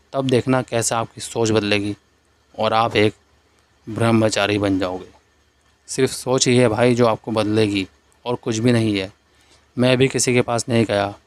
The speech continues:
मैंने किसी से नहीं कहा कि भाई मेरी ये लत छुड़वा दो, क्योंकि जो सॉल्यूशन है वो मेरे अंदर ही है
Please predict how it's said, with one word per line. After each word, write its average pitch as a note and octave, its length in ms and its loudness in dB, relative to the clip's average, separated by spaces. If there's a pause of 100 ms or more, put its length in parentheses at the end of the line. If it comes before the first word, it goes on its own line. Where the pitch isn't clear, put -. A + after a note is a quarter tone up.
(240)
मैंने A#2 200 0
किसी A#2+ 200 0
से B2 100 4
नहीं A#2 180 2
कहा B2 280 -4 (300)
कि A#2 60 -6
भाई A#2 180 2
मेरी A#2+ 240 6
ये A#2+ 80 6
लत A#2 160 4
छुड़वा G2+ 320 -2
दो, F#2+ 140 -8 (760)
क्योंकि A#2+ 140 0
जो B2 120 4
सॉल्यूशन A#2+ 480 2
है C#3 60 4
वो B2+ 100 2
मेरे A#2 200 0
अंदर A2 260 2
ही D3+ 180 -2
है G2 160 -2